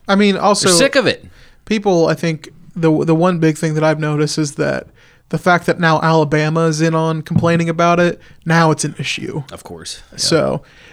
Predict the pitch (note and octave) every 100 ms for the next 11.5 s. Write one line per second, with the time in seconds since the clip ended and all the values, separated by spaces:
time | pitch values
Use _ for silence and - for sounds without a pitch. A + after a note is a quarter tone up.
0 | - G3 - A3+ D3+ C3+ - A3+ B3+ D4
1 | - A#3+ - F#3 E3 - F3 F#3 - _
2 | _ _ _ _ _ - D#3 D3+ _ -
3 | B2+ - - - - - G#2 F#2+ G#2+ E3
4 | E3 D#3 D3+ B2+ G#2+ C#3 C3+ G2+ D2 D2
5 | - - D3+ F#3+ G3 C#3+ G#2+ G2+ C3 E3+
6 | - - D#3+ - D3 - B2+ A#2+ - B2+
7 | A2+ G2+ - F2+ F2+ - - - - -
8 | - _ _ - F2 F2+ F2 F2 E2+ E2+
9 | _ _ _ _ _ _ _ _ _ _
10 | _ - A2 G2+ F#2 D#2+ C#2+ C2+ - D#2+
11 | - - C2 -